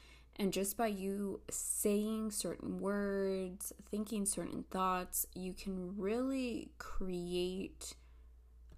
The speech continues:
a huge impact in a huge positive way for yourself. So even just saying, "I forgive you," you know, "I release you, I let you go," and,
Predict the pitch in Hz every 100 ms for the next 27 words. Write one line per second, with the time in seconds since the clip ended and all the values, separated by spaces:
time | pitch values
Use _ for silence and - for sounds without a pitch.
0 | - - 196 175 220 226 208 180 180 -
1 | 170 165 - 175 180 185 190 - - 170
2 | 165 160 160 170 170 - 208 196 175 175
3 | - 180 165 160 - - - - - -
4 | - 220 214 - 226 240 226 208 - 190
5 | 185 175 180 170 175 170 185 190 196 202
6 | 208 208 - - - - - - - -
7 | 196 170 170 165 160 170 185 185 180 170
8 | 165 175 170 170 170 185 190 202 - 180
9 | 180 180 175 175 170